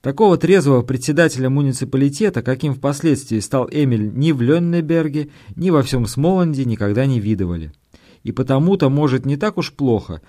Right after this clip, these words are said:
что однажды летом, еще будучи ребенком, он наелся перебродивших вишен. В тот вечер Эмиль, лежа в кровати, долго толковал с маленькой Идой. «Теперь у меня есть лошадь и корова, поросенок и курица», — сказал он.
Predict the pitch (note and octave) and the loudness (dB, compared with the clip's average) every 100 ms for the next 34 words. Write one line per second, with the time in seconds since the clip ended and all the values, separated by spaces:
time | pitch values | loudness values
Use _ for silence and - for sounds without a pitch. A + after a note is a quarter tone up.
0 | _ _ - D#3+ G3 G#3 D#3 F#3 G3+ F#3+ | _ _ -2 0 2 0 0 0 2 0
1 | B2 B2+ - D#3 F#3+ D3+ - A#2 C3 F#3+ | -2 -2 -4 -2 0 0 0 -2 0 -2
2 | F#3 G2 E2+ _ _ - F#3+ D3 B2+ D#3+ | -2 -4 -8 _ _ -6 -2 2 4 4
3 | G3 D3 A#2+ A#2+ A#2+ A2 A2 C3+ A#2+ - | 2 -2 0 2 2 0 0 -2 -4 -8
4 | G#2 G2 - - - _ _ _ _ _ | -6 -4 -6 -12 -18 _ _ _ _ _
5 | - C3 E3+ G#3 C3 F#2+ - D3 F3+ C3+ | -4 -2 0 0 0 -4 -6 -2 0 2
6 | G#2+ B2+ D#3 C3 C3 C#3 D3+ G3 G3 A2 | 2 4 4 4 -2 0 2 2 0 -2
7 | E3+ F#3+ C#3+ A2+ A#2 B2+ C#3 E3 C#3+ A#2+ | 0 2 0 -2 -4 0 0 0 -2 -2
8 | A#2+ B2+ A#2+ A2+ - A#2 F#2 D#2+ - _ | 0 0 -2 -4 -4 -6 -4 -8 -12 _
9 | _ - _ _ F#3+ G3 G#3+ - C3+ C#3+ | _ -20 _ _ -4 2 2 2 2 2
10 | C3+ A#2+ A#2 A#2+ - B2+ C3 F3 F#3 F#3 | 2 2 0 -2 -10 -2 0 0 -2 -4
11 | D#3+ C3+ G2+ G#2 A2+ D#3+ F3+ - _ - | -2 0 0 0 0 0 -2 -10 _ -8
12 | A#2 A#2+ A#2+ G#3+ G3+ - - F3+ A#2+ A#2+ | -4 -2 0 -2 -2 -6 -10 -8 -2 0
13 | A2 A2 G#2+ - A#2 G#2+ D3 - G2+ F2+ | 0 -4 -8 -6 -4 -2 -2 -2 -6 -6